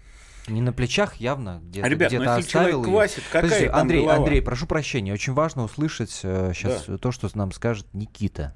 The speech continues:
Speaker 1: Ты услышал, мама говорит: «Люблю, хочу жить». Ты хочешь жить с мамой?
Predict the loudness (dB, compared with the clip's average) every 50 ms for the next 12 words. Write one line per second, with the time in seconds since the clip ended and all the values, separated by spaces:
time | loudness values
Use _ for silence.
0 | -8 -4 -2 -2 -2 0 -2 -2 -2 -2 -4 -2 -2 -2 -2 -2 -2 -2 -2 -2
1 | -4 -4 -4 -4 -2 -2 -2 -2 -2 -4 -4 -4 -4 -4 -4 -4 -6 -4 -4 -4
2 | -4 -2 -4 -8 -8 -8 -12 -12 -10 -8 -8 -8 -8 -10 -12 -14 -16